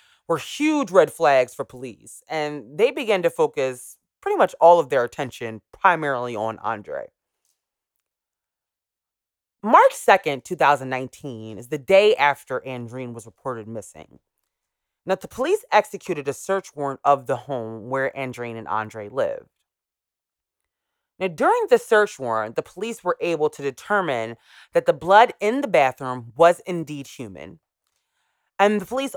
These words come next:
also took a car from the home, which was found to have blood in it also. Now, the same day that the police are executing the warrant at the McDonald home,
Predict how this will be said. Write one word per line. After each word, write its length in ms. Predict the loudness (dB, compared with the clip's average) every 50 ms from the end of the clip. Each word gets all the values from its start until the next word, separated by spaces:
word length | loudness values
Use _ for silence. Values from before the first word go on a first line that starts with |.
| 0 6
also 500 | 8 8 8 8 6 4 2 2 2 2
took 240 | -2 -8 -14 -14 -14
a 60 | -14
car 400 | -14 -12 -6 0 2 2 2 2
from 200 | 0 -4 -10 -8
the 100 | -8 -8
home, 460 | -8 -8 -10 -10 -8 -10 -12 -14 -18 _ _ -12
which 180 | -12 -12 -12
was 140 | -12 -16 -12
found 320 | -8 -6 -4 -4 -6 -6
to 100 | -10 -14
have 220 | -14 -14 -14 -10 -6
blood 200 | -4 -2 -2 -4
in 120 | -6 -10
it 160 | -16 -18 -12 -4
also. 540 | -2 -2 -2 -2 -6 -14 -16 -14 -14 -16 -18 _ _ _ _ _ _ _ _ _ _ _ _ _ _ _ -4
Now, 240 | -2 0 0 0 -2 _ _ 0
the 100 | 0 0
same 480 | 0 0 -8 -6 -6 -4 -4 -6 -6 -4
day 540 | 0 0 2 2 2 2 0 -2 -4 -6
that 160 | -6 -8 -10 -10
the 80 | -12
police 340 | _ _ -14 -14 -14 -8 -6
are 120 | -6 -4 -2
executing 540 | -2 -4 -4 -6 -20 _ -10 -8 -8 -8 -6
the 100 | -8 -8
warrant 560 | -8 -6 -6 -4 -2 0 0 -2 -2 -6 -8 _ -6
at 200 | -6 -6 -4 -6
the 80 | -10
McDonald 520 | -10 -10 -12 -10 -8 -6 -6 -6 -8 -12 -12 -10
home, 460 | -6 -6 -4 -6 -6 -10 -14 -18 -20